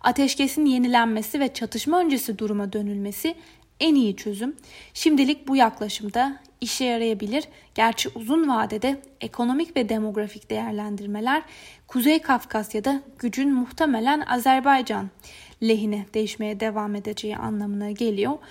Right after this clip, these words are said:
Bu durumda Rusya'nın Türkiye'ye yönelik denge politikası zora girebilir." Bültenimize Alman basınında aktarılan bir haberle devam edelim.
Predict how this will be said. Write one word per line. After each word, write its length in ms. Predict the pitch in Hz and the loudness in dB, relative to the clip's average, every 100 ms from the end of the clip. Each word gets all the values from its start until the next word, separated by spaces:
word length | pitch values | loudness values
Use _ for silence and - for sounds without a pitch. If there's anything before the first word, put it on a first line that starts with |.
| - _ | -20 _
Bu 120 | 311 | 2
durumda 420 | 269 233 226 254 311 | 4 4 4 4 4
Rusya'nın 440 | 285 277 254 254 311 | 2 0 0 2 0
Türkiye'ye 540 | - 311 269 233 220 | 2 0 0 -2 -2
yönelik 520 | 214 214 214 269 - | -2 -4 -2 -4 -2
denge 280 | 247 240 240 | 0 2 0
politikası 880 | 226 - 208 - 208 208 - 277 277 - _ 233 | -2 -4 -6 -4 -8 -8 -2 -2 -2 -12 _ -12
zora 500 | 214 240 220 247 262 _ | -2 0 2 -2 -4 _
girebilir." 640 | - 269 240 190 110 110 - _ _ _ _ _ _ _ | -2 0 2 -2 -6 -12 -16 _ _ _ _ _ _ _
Bültenimize 540 | 294 277 311 311 311 | 2 4 2 4 2
Alman 500 | 339 254 262 302 349 | 2 4 6 8 6
basınında 680 | 294 262 - 233 220 214 214 - - | 6 2 2 2 2 2 -2 -6 -10
aktarılan 640 | 226 220 - 226 214 233 226 | -8 -8 -2 -2 2 0 0
bir 120 | 226 | -2
haberle 540 | 208 220 262 294 247 | -2 2 4 4 0
devam 420 | 208 220 214 208 208 | -2 -4 -4 -4 -6
edelim. 440 | 202 220 247 277 | -6 -2 0 0